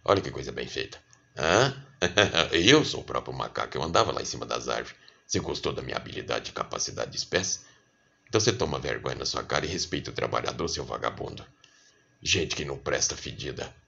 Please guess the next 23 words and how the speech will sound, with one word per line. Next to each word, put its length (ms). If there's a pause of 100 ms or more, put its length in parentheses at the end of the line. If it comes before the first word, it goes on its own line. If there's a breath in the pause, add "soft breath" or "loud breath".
(580)
Aqui 240
na 100
minha 180
casa 260
você 80
só 140
tem 140
as 100
mãozinhas 380
fedidas. 400
Você 100
gostou 300
do 100
se-, 180
do 200
serviço 400
aqui 80
do 100
macaco 400
aqui, 160
ô 120
anjinho 240
querubim? 480